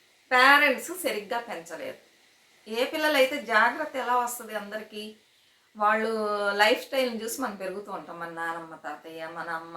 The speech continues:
నాన్న, మన ఇంట్లో ఉన్న వాళ్ళందరూ ఎలా ఉన్నారు, అది చూసే కదా మనం పెరుగుతాము. వీళ్ళు అలా పెరగల,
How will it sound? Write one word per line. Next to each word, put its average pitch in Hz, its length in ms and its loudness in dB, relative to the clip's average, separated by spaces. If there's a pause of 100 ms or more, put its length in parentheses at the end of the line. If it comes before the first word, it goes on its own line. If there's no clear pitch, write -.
(120)
నాన్న, 160 360 -12 (720)
మన 196 320 0 (260)
ఇంట్లో 208 240 -4
ఉన్న 185 200 0
వాళ్ళందరూ 175 440 0
ఎలా 254 320 4
ఉన్నారు, 190 500 -2 (100)
అది 214 220 -4
చూసే 262 220 -2
కదా 247 140 0
మనం 220 260 -4
పెరుగుతాము. 185 640 -10 (1500)
వీళ్ళు 320 240 2
అలా 262 200 8
పెరగల, 214 340 0